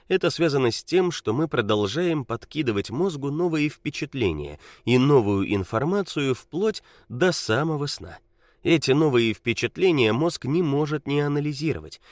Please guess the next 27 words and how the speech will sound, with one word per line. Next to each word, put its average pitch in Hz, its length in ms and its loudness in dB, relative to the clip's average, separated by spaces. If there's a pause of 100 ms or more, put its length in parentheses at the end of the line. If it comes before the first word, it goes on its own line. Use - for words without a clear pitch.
(140)
и 151 120 2
в 143 60 2
результате 110 800 0 (180)
не 135 220 2
может 92 360 0
войти 123 280 -6
в - 80 -12
сон. - 260 -14 (600)
Главное 95 720 0
условие 90 640 2
для 85 200 -2
того, 87 480 -4 (220)
чтобы 98 360 0
мозг 113 380 0
мог 107 280 2
нормально 90 680 -2
перейти 82 460 -6
в - 100 -12
сон, 123 380 -2 (340)
заключается 120 880 2
в - 100 -8
том, 165 280 2
чтобы 143 320 -2
не 143 140 2
ставить 147 520 -2
перед 101 260 -2
ним 160 280 2